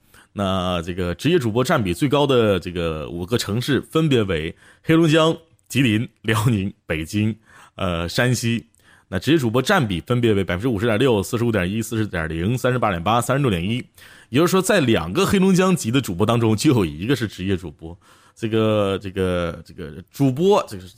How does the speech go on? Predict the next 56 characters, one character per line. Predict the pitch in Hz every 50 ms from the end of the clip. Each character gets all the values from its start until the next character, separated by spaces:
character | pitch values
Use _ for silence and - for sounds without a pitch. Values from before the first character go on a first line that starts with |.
| _
怎 | - 98
么， | 98 107 98 -
要 | 185 - 214 196
问 | 185 175 196 180 156
主 | 135 - 104 92
播 | 90 104 143 156
哪 | 147 123 98
家 | 92 101 113 117
强， | 101 104 87 82 87 98 101 98 _ _ _ _ _ -
当 | 135 139 147 156 139
属 | - 113 85 78 80 78 - - -
这 | - 95
个， | 92 95
这 | 90
个 | 87 90
黑 | - - 147 139 131
吉 | 113 110 110
辽， | 101 87 78 76 87 92
是 | 95
吧？ | - 117 101 87 80 80 - - - - - _
这 | - 92 87
个 | 87 85 85 85
东 | - - 156 175
北 | 156 120 85
的 | 78 95
主 | 92 92
播 | 78 82 95
确 | - - 135 117
实 | 90 95 98
很 | - - 90 85 98
厉 | 135 147 107
害， | 85 78
这 | 73 85
个 | 92 95 92 - _ - - - _ _
说 | - - 120 117
话 | 135 127
方 | 123 - 127 120 113
式 | 123 123
挺 | 104 - 92 87
厉 | 107 110 156 156
害 | 117 - 90
的， | 85 87
这 | 85 92 95 92
个 | 92 90 87 _ - - _ _
比 | - 165
较 | 185
搞 | 185 131 117
笑。 | 127 131 233 262 - - - _ - - - - - 220 -
<laughs> | - - 156 - - - - - - - 113 98
我 | 101
就 | 95 147
东 | 156 165 156 147
北 | 135
人 | 110 104 117
嘛。 | 135 131 - - - _ _ - - - - _ -
呃， | - 127 131 135 131 131 131 127 127 123 123 123 120 -